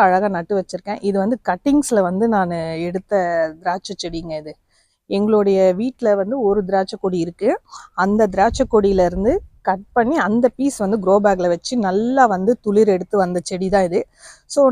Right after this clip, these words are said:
நம்ம வந்து செகண்ட் சேனல் ஆரம்பிச்சதுனால இதுல full and full gardening-ஐ பத்தி மட்டும்தான் போட போறேன். So, அதனால வந்து அபி ஃபார்ம்ல வந்து பாருங்க, எல்லா வித செடிகளையும் வந்து நான் வைக்க போறேன். So, என்னுடைய ட்ரீம் கார்டன் கூட அப்படின்னு சொல்லலாம், கனவு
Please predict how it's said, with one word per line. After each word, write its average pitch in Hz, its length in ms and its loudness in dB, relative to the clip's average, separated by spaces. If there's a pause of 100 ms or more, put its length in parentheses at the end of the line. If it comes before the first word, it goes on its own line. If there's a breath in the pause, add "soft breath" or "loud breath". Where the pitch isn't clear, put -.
நம்ம 208 140 2 (100)
வந்து 202 160 6 (220)
செகண்ட் 240 360 0
சேனல் 196 360 2
ஆரம்பிச்சதுனால 180 720 -2 (760 loud breath)
இதுல 202 180 6
full 240 180 2
and 247 120 4
full 226 140 0 (100)
gardening-ஐ 202 460 2
பத்தி 175 240 -8
மட்டும்தான் 190 400 -2
போட 180 200 -2
போறேன். 190 220 -6 (340 loud breath)
So, - 140 -2
அதனால 214 380 2
வந்து 202 240 0
அபி 196 220 0
ஃபார்ம்ல 202 340 2
வந்து 180 160 -2 (100)
பாருங்க, 175 300 0 (200)
எல்லா 226 400 4 (200)
வித 180 100 0 (140)
செடிகளையும் 196 500 -2
வந்து 185 200 -4
நான் 185 120 -4
வைக்க 170 180 -12 (100)
போறேன். 208 220 0 (360 soft breath)
So, 220 60 -2 (120)
என்னுடைய 190 300 0 (280)
ட்ரீம் 247 260 4 (100)
கார்டன் 190 380 4
கூட 196 140 0
அப்படின்னு 190 300 -4
சொல்லலாம், 185 340 0 (200)
கனவு 196 200 4